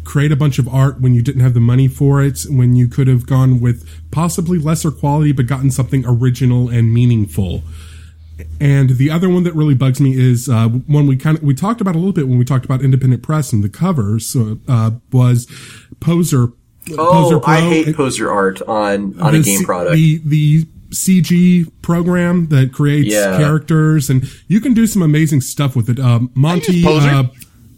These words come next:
Speaker 1: yeah.
Speaker 3: underneath,
Speaker 1: Yes,
Speaker 3: underneath
Speaker 1: that
Speaker 3: the
Speaker 1: is
Speaker 3: photo.
Speaker 1: a, that is
Speaker 2: Yeah,
Speaker 1: a,
Speaker 2: that's what we're
Speaker 1: that is a
Speaker 2: saying.
Speaker 1: different
Speaker 2: Like, as,
Speaker 1: thing.
Speaker 2: as the art itself,
Speaker 1: Yeah,
Speaker 2: Poser
Speaker 1: there, I've
Speaker 2: is
Speaker 1: seen, I have seen that in at least two game systems where they just rendered a picture in Poser and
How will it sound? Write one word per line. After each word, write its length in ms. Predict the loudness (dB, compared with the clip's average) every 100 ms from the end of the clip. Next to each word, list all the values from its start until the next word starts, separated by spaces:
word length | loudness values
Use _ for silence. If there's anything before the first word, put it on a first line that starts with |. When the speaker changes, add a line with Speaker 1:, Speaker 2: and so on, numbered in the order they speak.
| -20 -14 -4
Speaker 1:
yeah. 220 | 0 2
Speaker 3:
underneath, 680 | 2 0 -4 -4 -4 -6 -10 -20 -20 _ _ -4
Speaker 1:
Yes, 300 | 0 0 0
Speaker 3:
underneath 280 | -2 -2 0
Speaker 1:
that 240 | 0 -2 -2
Speaker 3:
the 60 |
Speaker 1:
is 120 | -2
Speaker 3:
photo. 140 | -2 -6
Speaker 1:
a, 40 | -8 -6
that 200 | -4 0 2
is 40 |
Speaker 2:
Yeah, 80 | 2
Speaker 1:
a, 40 |
Speaker 2:
that's 200 | 2 0 0
what 60 |
we're 40 | 0
Speaker 1:
that 60 |
is 40 | 2
a 40 |
Speaker 2:
saying. 180 | 2 2
Speaker 1:
different 200 | 2 0
Speaker 2:
Like, 60 | 2
as, 160 | 2 2
Speaker 1:
thing. 80 | 0
Speaker 2:
as 340 | -2 -2 -4
the 180 | -4 -4
art 260 | -2 -2 -2
itself, 600 | -6 -4 -2 0 -2 -4
Speaker 1:
Yeah, 100 | 0
Speaker 2:
Poser 420 | 2 2 2 0 0
Speaker 1:
there, 180 | -2 -2
I've 180 | 0
Speaker 2:
is 300 | 0 0 -2
Speaker 1:
seen, 40 | 0
I 60 | -2
have 120 | 0
seen 220 | 0 0
that 180 | 2 0
in 140 | 0
at 40 | 0
least 220 | 0 0
two 160 | 0 0
game 320 | 2 2 2
systems 420 | 0 -2 -2 -2
where 100 | 0
they 120 | 0
just 320 | 0 0 -2
rendered 460 | -2 0 0 0 -2
a 100 | -4
picture 500 | -2 -2 -2 -2 -2
in 200 | 0 -2
Poser 480 | 0 0 2 0 -2
and 340 | -2 -2 -2